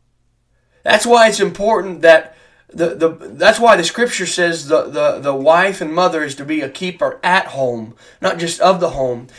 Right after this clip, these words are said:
because she has a godly responsibility, a, one of the most influential, powerful, um, positions somebody could have. Women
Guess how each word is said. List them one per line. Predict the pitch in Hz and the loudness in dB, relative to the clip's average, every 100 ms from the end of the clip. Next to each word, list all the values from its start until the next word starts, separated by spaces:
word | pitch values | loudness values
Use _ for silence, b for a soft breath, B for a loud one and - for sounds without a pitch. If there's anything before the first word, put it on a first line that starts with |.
| B | B
because | 175 175 202 185 | -6 2 2 4
she | - 233 | 0 -2
has | 208 214 190 | -2 -2 -2
a | 175 175 | -4 -6
godly | 139 185 208 220 175 147 135 135 B - | -2 4 6 6 4 -4 -8 -12 B -10
responsibility, | 165 - - 214 226 220 160 139 139 208 233 175 156 | -6 -6 2 4 4 2 -4 -4 -2 0 0 -2 -2
a, | 170 175 170 B | -2 -4 -6 B
one | 190 220 | 2 2
of | 185 | 2
the | 190 185 | -2 -2
most | 180 208 220 208 - - b b b _ _ - | 4 4 4 0 -6 -10 b b b _ _ -4
influential, | 233 254 208 214 214 233 233 233 233 220 220 b b - | 0 0 0 0 4 2 2 0 0 -2 -10 b b -12
powerful, | - - 247 247 - 220 202 214 b b b b - _ - - - | 0 4 6 6 2 0 0 0 b b b b -20 _ -10 -6 2
um, | 165 156 143 - _ _ - | 4 4 -4 -16 _ _ -6
positions | 185 170 240 - 208 170 | -4 0 2 2 -2 0
somebody | 220 214 175 | 2 4 0
could | 175 160 | -2 -4
have. | 180 202 143 127 - - | 0 0 0 -4 -12 -14
Women | 170 214 269 254 170 - | -4 0 2 2 2 -4